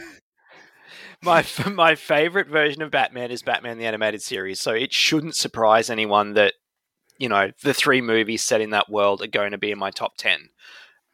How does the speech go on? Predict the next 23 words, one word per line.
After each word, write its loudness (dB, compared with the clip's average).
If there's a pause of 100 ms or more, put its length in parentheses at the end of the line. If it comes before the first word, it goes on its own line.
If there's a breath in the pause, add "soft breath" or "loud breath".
(280)
You 2
know, 0
this -2
is -4
obviously 0
the -8
weaker -6
of -8
the -16
three, -4
but -14
it's -6
still 0
a 0
really -2
good -6
Batman -2
the -8
Animated -4
Series, -4
you -2
know, 0
feature-length -2